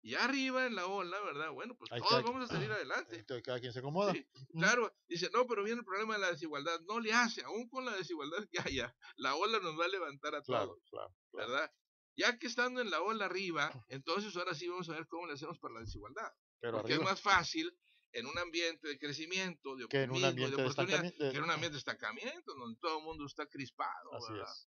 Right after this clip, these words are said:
Speaker 2: así es.
Speaker 1: Eso es lo que hay que hacer. Y desgraciadamente nuestros funcionarios no lo quieren entender porque están arreglando las llantas y no los
Speaker 2: Y no los
Speaker 1: pistones.
Speaker 2: pistones.
Speaker 1: <laughs>
Speaker 2: Eh, bueno, pues el tiempo se nos vino encima,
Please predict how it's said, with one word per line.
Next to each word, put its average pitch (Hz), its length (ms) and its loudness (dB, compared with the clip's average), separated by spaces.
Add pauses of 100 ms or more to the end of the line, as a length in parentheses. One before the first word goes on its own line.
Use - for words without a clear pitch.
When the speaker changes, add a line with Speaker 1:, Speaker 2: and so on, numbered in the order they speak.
Speaker 2:
así - 180 -12
es. - 300 -14
Speaker 1:
Eso 277 260 2
es 339 60 2
lo 247 100 -4
que 233 80 -2
hay 240 80 0
que 254 120 -2
hacer. 208 440 -4 (420)
Y 160 120 0
desgraciadamente 220 1040 2
nuestros 170 260 -8
funcionarios 147 840 -6 (180)
no 127 220 -6
lo 139 160 -6
quieren 117 360 -14
entender 135 480 -6
porque 170 200 -8
están 175 260 -2
arreglando 208 460 0
las 180 160 -2
llantas 180 680 -2 (200)
y 131 60 -10
no 170 100 2
los 185 180 0
Speaker 2:
Y - 160 -12
no 160 80 2
los 131 140 0
Speaker 1:
pistones. 170 100 -2
Speaker 2:
pistones. 120 420 -8 (160)
Speaker 1:
<laughs> - 580 6
Speaker 2:
Eh, 160 280 8
bueno, 196 320 8
pues 170 220 4
el 151 100 2
tiempo 196 240 2
se 185 100 4
nos 175 160 4
vino 185 200 6
encima, 170 500 12